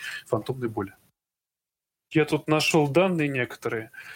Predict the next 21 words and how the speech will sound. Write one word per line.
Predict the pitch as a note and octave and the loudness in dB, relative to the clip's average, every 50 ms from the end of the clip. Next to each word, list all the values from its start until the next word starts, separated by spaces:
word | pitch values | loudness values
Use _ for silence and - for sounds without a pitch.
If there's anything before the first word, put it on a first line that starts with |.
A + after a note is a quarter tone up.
| - - - - - | -16 -16 -18 -10 -2
Если | C3+ C#3+ D3 - - D3+ | 2 2 2 2 2 0
мы | D3 | 2
говорим | C#3 D3 D3 D3 D3+ D3 - | 4 4 4 4 4 2 0
про | - C#3+ C#3 C3 | 0 2 2 2
верхнюю | B2 D#3 A#2+ - - - D3 - | 4 2 2 2 0 -2 -6 -2
конечность, | - C#3 C3 C3 B2+ A#2 G#2 - - A2 - - - - - | 0 0 0 0 0 -2 -4 -4 -6 -8 -8 -10 -10 -4 0
то | - C3 B2+ C3 C3 C3 C3 C3 B2+ B2 A2+ - - - - - - - - | 4 6 8 8 8 8 6 6 4 2 0 -4 -8 -16 -16 -18 -6 0 2
риск | C3+ D3 C#3+ - - | 2 4 2 2 0
возникновения | C#3+ B2+ C#3 - - - D3+ C#3 C#3+ D3 C#3 C3+ A#2+ | 0 -2 -2 -2 -2 0 2 4 4 4 2 2 0
фантомных | - - C#3 C3+ - D3 C#3 C#3 C3 B2 A#2+ | 0 0 0 0 0 -2 -2 -2 -2 -2 -2
болей | B2 B2+ C3 C3+ D3 F3 F#3 F#3+ F3+ F3 - _ | -2 -2 0 2 4 4 4 4 2 0 -2 _
от | - A#2+ - | -6 -6 -4
пятидесяти | - B2+ - - E3 D3 - - - | -6 -6 -2 0 0 0 0 -2 -2
до | C3+ A#2+ | 0 2
восьмидесяти | C3 B2+ - - D3+ C3 B2+ - - - | 2 2 2 0 -4 -4 -6 -6 -10 -6
процентов. | - - C3 B2 - - C3 A2+ - - - - - - _ _ _ _ _ _ _ _ _ _ _ _ _ _ _ _ _ _ - | -2 -2 0 0 0 0 -2 -2 -2 -6 -14 -20 -20 -20 _ _ _ _ _ _ _ _ _ _ _ _ _ _ _ _ _ _ -12
Э, | - - C3+ C3 C3 C3 C3 C3 B2+ B2+ - | -4 0 2 4 6 6 6 6 4 4 2
про | - C#3+ C#3 C#3 C3+ | 2 2 2 2 2
нижнюю | C#3 D#3+ F#3 F3+ E3 D#3+ D#3 | 2 2 2 4 4 2 0
конечность | D#3 - D#3 D3+ D3+ D3+ D3+ D3 - - - D3+ C#3 - - - - - - - - - - - - | 0 2 0 2 2 0 0 0 -2 0 0 0 0 0 -2 -6 -6 -6 -8 -8 -10 -14 -12 -4 2
это | C3+ C#3+ C#3 - - D3+ D3 D3 C#3+ C#3 | 2 2 2 4 2 2 2 2 0 -2